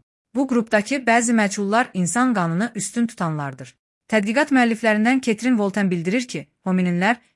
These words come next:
yəni insan əcdadları, qeyri-insan primatlarla müqayisədə kifayət qədər çox olmalı idi ki, məchullar belə bir dəyişiklik etsinlər. İnsan və məchul əlaqəsinin sosial və tibbi əhəmiyyəti.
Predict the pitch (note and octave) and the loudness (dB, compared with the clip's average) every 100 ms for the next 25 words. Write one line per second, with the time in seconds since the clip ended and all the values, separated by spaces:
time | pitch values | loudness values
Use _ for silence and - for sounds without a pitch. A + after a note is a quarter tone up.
0 | F#3 F#3 G#3+ G3 G#3+ B3+ G3+ F3+ E3 D#3+ | -2 0 2 0 2 0 0 -2 -4 -4
1 | D3+ G#3+ _ _ - F#3 A#3 A3 G#3 B3 | -6 -8 _ _ 0 2 2 2 2 2
2 | A#3+ G3 F#3 A3+ A#3+ G#3+ F#3 F3 E3 F3+ | 0 -2 -2 0 0 0 0 -2 -2 -4
3 | A3+ - F#3 A3 - F#3+ F3+ B3 G#3+ F3 | -6 -4 0 0 0 -4 -2 -4 -4 -4
4 | D#3+ E3 E3 A#3 G3 D3+ _ _ - F3 | -2 -4 -4 -4 -6 -12 _ _ -4 -4
5 | E3+ F#3 A3+ A3 F#3+ G3 E3 D#3 D3 - | -2 0 0 0 0 0 -2 -4 -6 -10
6 | E3+ D3 - C#3+ C3+ B2+ _ _ _ _ | -10 -12 -10 -10 -12 -14 _ _ _ _
7 | _ _ _ _ - G3+ F#3+ C4+ D4 A3 | _ _ _ _ 0 2 4 2 4 4
8 | G3+ G3 C4+ A3+ G3 F#3+ F#3+ F#3 G#3+ C4+ | 4 2 -2 0 0 2 0 -2 0 -2
9 | B3+ F#3+ F3+ A3 B3 G3+ G3 F#3 G#3 E3+ | -2 -4 -2 0 2 0 -2 -2 0 0
10 | D3+ C#3+ C3+ C3 C3+ | -2 -6 -8 -10 -16